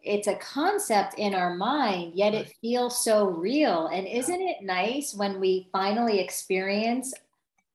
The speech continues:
Speaker 1: what's outside of that,
Speaker 2: Yeah.
Speaker 1: that we have in our mind? And it's like, "Wow, this is not at all what I thought or what I
Speaker 2: Right.
Speaker 1: expected. If only I had allowed this to happen sooner." <laughs>
Speaker 2: Right.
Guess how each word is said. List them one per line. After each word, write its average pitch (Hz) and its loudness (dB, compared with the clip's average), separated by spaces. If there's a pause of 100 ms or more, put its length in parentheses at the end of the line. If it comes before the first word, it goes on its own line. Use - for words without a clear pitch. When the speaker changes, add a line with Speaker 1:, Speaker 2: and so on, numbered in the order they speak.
Speaker 1:
what's 208 0
outside 190 4
of 226 -2
that, 240 4 (240)
Speaker 2:
Yeah. 147 -16 (160)
Speaker 1:
that 208 0
we 226 2
have 240 2
in 240 2
our 240 2
mind? 247 -2
And 208 -4
it's 208 -6
like, 190 -6 (180)
"Wow, 269 2
this 285 4
is 262 -2
not 311 2
at 285 4
all 262 6
what 233 4
I 220 2
thought 196 4
or 196 -2
what 190 -4
I 180 0
Speaker 2:
Right. 160 0
Speaker 1:
expected. 190 -6 (120)
If 302 4
only 381 6
I 311 6
had 277 6
allowed 269 4
this 294 2
to 254 -4
happen 294 2
sooner." 311 4
<laughs> - 2
Speaker 2:
Right. 202 2